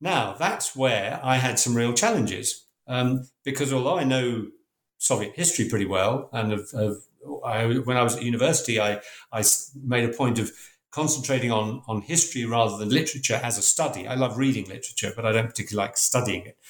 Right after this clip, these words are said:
Um, but I love studying history. And so although I knew, I felt I knew a lot, um,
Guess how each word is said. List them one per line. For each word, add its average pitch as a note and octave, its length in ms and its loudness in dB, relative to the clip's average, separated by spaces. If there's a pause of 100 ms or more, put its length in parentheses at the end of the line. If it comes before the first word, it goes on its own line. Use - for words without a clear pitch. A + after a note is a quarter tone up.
(300)
Um, A2 340 0
but A#2 100 -4
I A#2+ 60 2
love D#3+ 180 2
studying A#2 320 0
history. G#2 440 -2 (440)
And B2+ 120 -6
so C3 200 2
although C3 180 2
I G3 100 2
knew, D3 400 0 (220)
I C3 80 -10
felt C#3 240 0
I B2 60 2
knew A#2+ 200 0
a - 20 2
lot, A#2 360 2 (420)
um, B2 300 -2